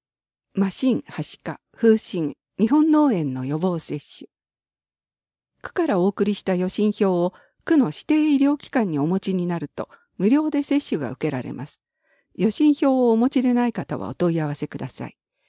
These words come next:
問い合わせ、保健予防課予防係、第二分庁舎分館一階、電話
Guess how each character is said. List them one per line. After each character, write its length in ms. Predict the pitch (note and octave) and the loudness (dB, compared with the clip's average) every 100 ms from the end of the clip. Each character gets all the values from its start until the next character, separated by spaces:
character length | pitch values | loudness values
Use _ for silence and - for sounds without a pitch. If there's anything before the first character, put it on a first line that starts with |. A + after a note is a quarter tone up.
| _ _ | _ _
問 160 | G3+ G3 | 0 2
い 60 | |
合 60 | F#3 | 2
わ 120 | F3 | -2
せ、 220 | - C#3 - _ _ | -2 -6 -6 _ _
保 140 | G3+ | -4
健 240 | - C#4+ | 2 4
予 120 | B3 G3 | 4 4
防 180 | G#3+ | 0
課 120 | G3+ F#3+ | 0 0
予 140 | F3 | 0
防 200 | E3+ G3+ | 0 0
係、 380 | F3 E3+ D3 - - _ _ - | -2 -4 -8 -10 -18 _ _ 0
第 200 | A3+ C#4+ | 2 4
二 100 | C4+ | 4
分 220 | C4 A#3+ | 2 2
庁 200 | A3+ G3+ | 2 0
舎 160 | - | -2
分 200 | - F#3 | -2 -2
館 260 | F#3+ E3+ E3 | -2 -4 -2
一 120 | C#3 - - | -6 -8 -12
階、 240 | C3 - _ _ _ | -10 -10 _ _ _
電 220 | F#3+ F3 | 0 0
話 200 | E3+ C#3+ | -4 -6